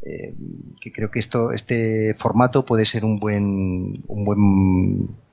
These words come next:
pues eso, un buen modelo, un, una buena fórmula para poder acercar, eh, a las personas que quieren escucharnos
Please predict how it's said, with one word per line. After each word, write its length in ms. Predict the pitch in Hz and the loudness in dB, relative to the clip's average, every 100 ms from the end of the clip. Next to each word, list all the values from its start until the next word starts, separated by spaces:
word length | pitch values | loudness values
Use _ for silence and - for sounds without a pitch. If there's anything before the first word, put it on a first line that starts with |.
| - - - _ _ | -8 -8 -14 _ _
pues 140 | - 151 | -4 -2
eso, 180 | 123 - | -2 0
un 160 | 104 | 2
buen 160 | 104 107 | 4 6
modelo, 640 | 107 104 123 120 214 - - | 8 8 6 4 2 0 -2
un, 680 | 110 104 101 98 98 95 - | 2 4 6 6 8 6 6
una 180 | 110 104 | 6 6
buena 200 | 104 101 | 6 4
fórmula 560 | - 123 123 120 170 - - _ _ - | 4 4 6 6 4 -2 -20 _ _ -2
para 200 | 98 95 | 0 0
poder 240 | 98 95 | 0 0
acercar, 560 | 107 120 110 113 110 101 | 0 0 2 4 4 4
eh, 400 | 104 98 95 95 | 0 0 0 0
a 120 | 92 | 0
las 140 | 98 - | 0 0
personas 340 | 101 101 95 | 0 0 0
que 100 | - | -2
quieren 240 | - 98 104 | -2 2 2
escucharnos 680 | - 113 104 120 135 - | 2 -2 -2 2 0 0